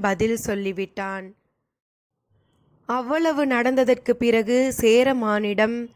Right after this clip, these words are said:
ரவிவர்மன் தன் சம்மதத்தை வெளியிட்டது பெரும் ஆச்சரியமாகவே இருந்தது.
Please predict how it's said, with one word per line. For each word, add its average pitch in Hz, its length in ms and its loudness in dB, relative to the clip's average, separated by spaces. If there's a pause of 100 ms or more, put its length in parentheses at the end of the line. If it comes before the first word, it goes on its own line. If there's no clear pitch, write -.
(280)
ரவிவர்மன் 254 800 0
தன் 220 200 -2 (100)
சம்மதத்தை 247 680 0
வெளியிட்டது 220 720 0 (640)
பெரும் 269 320 4 (120)
ஆச்சரியமாகவே 226 1000 0
இருந்தது. 190 520 -2